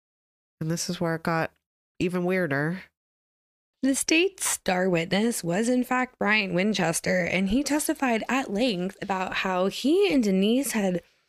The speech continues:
Speaker 2: never really ended their high school relationship, even after they both married others. So,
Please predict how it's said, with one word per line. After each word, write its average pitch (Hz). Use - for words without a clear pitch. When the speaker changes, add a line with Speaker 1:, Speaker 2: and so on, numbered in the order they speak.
Speaker 2:
never 339
really 294
ended 233
their 214
high 202
school 196
relationship, 175
even 196
after 180
they 170
both 165
married 160
others. 160
So, -